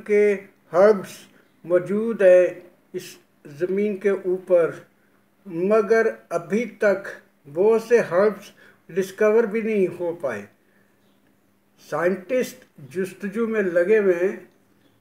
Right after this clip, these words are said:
एग्रीकल्चरलिस्ट भी कोशिश कर रहे हैं,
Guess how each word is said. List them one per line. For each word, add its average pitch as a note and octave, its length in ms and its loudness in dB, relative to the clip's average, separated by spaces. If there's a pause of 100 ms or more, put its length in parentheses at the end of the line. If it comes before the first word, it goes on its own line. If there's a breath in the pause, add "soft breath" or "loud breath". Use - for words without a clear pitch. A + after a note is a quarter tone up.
(600)
एग्रीकल्चरलिस्ट G3 1700 -2
भी G3 220 -6 (540)
कोशिश F3 380 -8 (140)
कर F3+ 160 4
रहे F#3+ 220 0
हैं, E3 260 0